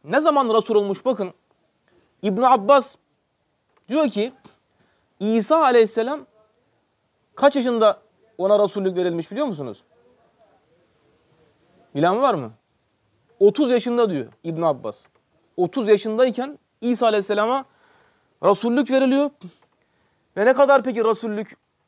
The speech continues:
devam ediyor? Ve sonra Allah onu göğe kaldırıyor. Diyor ki otuz ay. Yani o zaman otuz yaşında verilmişse,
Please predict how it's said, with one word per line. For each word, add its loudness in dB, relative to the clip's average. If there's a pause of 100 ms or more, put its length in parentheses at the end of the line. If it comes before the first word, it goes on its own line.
(300)
devam 2
ediyor? -6 (300)
Ve -10
sonra 0
Allah 0
onu -4 (360)
göğe 4
kaldırıyor. -4 (1200)
Diyor 2
ki -2
otuz 2
ay. -4 (2500)
Yani 2
o 2
zaman -2
otuz -2
yaşında -4
verilmişse, -2